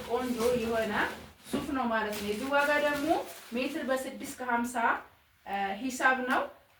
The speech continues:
አስራ አምስት ሲባዛ ስድስት መቶ ሀምሳ ምቱት ሂሳቡ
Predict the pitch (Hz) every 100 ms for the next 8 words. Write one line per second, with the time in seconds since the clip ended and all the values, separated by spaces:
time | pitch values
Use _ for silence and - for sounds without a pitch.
0 | _ - 220 254 262 285 - 262 240 247
1 | 302 311 196 240 240 233 277 233 226 -
2 | 262 - - 226 233 240 - 240 - 208
3 | 202